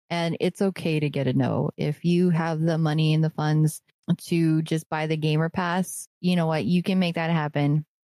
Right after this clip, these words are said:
You can still go. You can still get in and experience stuff. You might not be able to get behind the closed doors, but guess what? They're all there on the, on the showroom floor. You can ask and do interviews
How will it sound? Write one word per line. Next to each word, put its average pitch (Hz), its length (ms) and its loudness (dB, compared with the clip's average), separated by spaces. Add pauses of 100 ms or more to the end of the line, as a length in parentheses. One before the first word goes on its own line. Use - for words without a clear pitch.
(140)
You 165 500 2
can 160 360 0
still 165 320 -4
go. 147 440 -2 (120)
You 170 240 2
can 175 200 0
still 160 540 -2
get 160 220 -2
in 147 400 2
and 156 160 0
experience 147 500 0
stuff. 147 340 -4 (280)
You 180 140 2
might 170 200 0
not 165 220 -2
be 160 100 -2
able 151 200 0
to 156 60 0
get 151 220 -4
behind 156 380 2
the 156 40 0
closed 151 320 -4
doors, 165 400 0
but 156 360 -6
guess 160 280 -4
what? 147 300 -2
They're 165 320 -2
all 151 240 0
there 147 240 0
on 143 140 0
the, 139 200 0 (140)
on 156 140 0
the 147 80 2
showroom 143 400 0
floor. 143 440 -4 (300)
You 202 140 0
can 180 180 -2
ask 160 560 -2
and 151 220 2
do 151 120 0
interviews 151 640 2